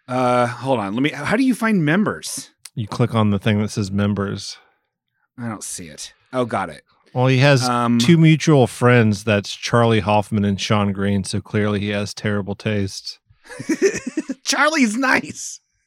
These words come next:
Speaker 2: Ken has, like, the shocked Pikachu face, which is pretty new.
Speaker 1: <laughs>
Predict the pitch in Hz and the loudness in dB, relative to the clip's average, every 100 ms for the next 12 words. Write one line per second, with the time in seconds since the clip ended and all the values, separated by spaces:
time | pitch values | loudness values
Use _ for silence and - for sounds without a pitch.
0 | _ 254 247 _ _ _ _ _ _ _ | _ _ _ _ _ _ _ _ _ _
1 | _ - 131 131 131 110 117 107 104 107 | _ 0 4 4 4 2 2 2 2 2
2 | 101 - 104 - 113 104 - 120 107 104 | 0 -2 -2 0 2 2 0 0 0 -2
3 | 107 104 - 98 95 - 95 107 98 - | -4 -4 -4 -6 -6 -8 -8 -8 -10 -12
4 | _ _ _ - 110 104 98 104 - - | _ _ _ -4 -2 -2 -4 -8 -14 -6
5 | 101 98 101 107 - | 0 2 2 0 -4